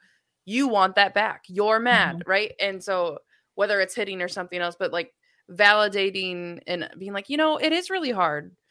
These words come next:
Speaker 1: My daughter's real into fairness right now. You know what? You're right. It's not fair that I always get to choose.
Speaker 2: Mm-hmm.
Speaker 1: It's not fair that I always choose which direction the car goes. That is unfair."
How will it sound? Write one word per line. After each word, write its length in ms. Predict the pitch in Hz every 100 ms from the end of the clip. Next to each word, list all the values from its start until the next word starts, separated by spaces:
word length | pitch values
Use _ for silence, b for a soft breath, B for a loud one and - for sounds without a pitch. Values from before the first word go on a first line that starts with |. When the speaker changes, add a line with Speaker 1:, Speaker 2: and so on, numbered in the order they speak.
| _ _
Speaker 1:
My 80 | 185
daughter's 280 | 202 214 214
real 200 | 190 208
into 180 | 226 214
fairness 500 | - 208 196 165 160
right 120 | 139
now. 180 | 147 135
You 100 | -
know 80 | 214
what? 180 | 240 285
You're 140 | 269
right. 280 | 269 320 359 -
It's 200 | 240 240
not 400 | 208 220 285 -
fair 260 | 269 262
that 160 | 208 170
I 160 | 202
always 360 | 208 190 202 214
get 120 | 214
to 60 | 196
choose. 400 | - 165 185 - _ _ _ -
Speaker 2:
Mm-hmm. 360 | 185 151 170 170 -
Speaker 1:
It's 140 | 214
not 260 | 254 269 277
fair 100 | 302
that 180 | 285 220
I 40 |
always 220 | 240 294
choose 220 | - 302
which 160 | 262 -
direction 300 | 240 240 240
the 80 | 220
car 180 | 202 185
goes. 300 | - 196 - _
That 120 | 120
is 100 | 110
unfair." 520 | - 233 214 95 107